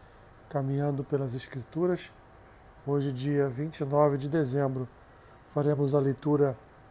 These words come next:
do segundo livro de Crônicas, capítulo trinta e quatro, Apocalipse, capítulo vinte,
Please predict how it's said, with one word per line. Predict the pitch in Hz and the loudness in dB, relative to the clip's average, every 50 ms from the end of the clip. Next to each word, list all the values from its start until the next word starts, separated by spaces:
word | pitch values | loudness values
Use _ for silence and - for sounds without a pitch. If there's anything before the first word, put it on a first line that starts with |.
| - - | -20 -12
do | 127 139 | -8 -4
segundo | 127 - - 151 131 147 160 151 151 | -4 -2 -2 -2 -2 -2 -2 0 0
livro | 143 143 143 127 131 | 0 -2 -2 -2 -4
de | 127 139 | -6 -8
Crônicas, | 131 - 135 143 143 135 135 131 - 131 - | -6 -4 -2 -2 -2 -2 -4 -4 -6 -8 -6
capítulo | - 139 127 - - 147 139 - 143 143 | -8 -10 -8 -6 -6 -6 -4 -4 -6 -6
trinta | 131 - 143 131 123 135 | -4 -4 -4 -4 -6 -8
e | 127 | -8
quatro, | - - 151 160 165 160 - - - - - - - - - - - - - - | -4 -2 0 0 0 -2 -8 -16 -20 -20 -20 -20 -20 -20 -20 -20 -20 -12 -10 -10
Apocalipse, | 139 - - 143 - - 147 143 151 143 - - - 151 | -8 -6 -8 -6 -4 -2 0 0 0 -2 -2 -6 -12 -8
capítulo | - 151 - - 151 143 - 147 143 143 | -6 -6 -6 -4 -6 -6 -4 -4 -4 -2
vinte, | 139 156 175 185 180 - - - | -2 -2 -2 -2 -4 -6 -12 -16